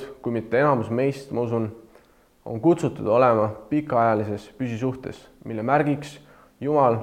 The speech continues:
on meile jätnud abieluliidu, mida õnneks tunnistavad ja aktsepteerivad ning isegi mingil määral propageerivad teatud maksusoodustustega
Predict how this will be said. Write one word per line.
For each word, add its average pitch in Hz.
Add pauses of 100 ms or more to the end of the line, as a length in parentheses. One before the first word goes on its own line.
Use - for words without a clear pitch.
on -
meile 104 (340)
jätnud 123
abieluliidu, 117 (920)
mida 131
õnneks 156
tunnistavad 147
ja 110
aktsepteerivad 123 (320)
ning 123
isegi 123
mingil 131
määral 113
propageerivad 123 (240)
teatud 113
maksusoodustustega 117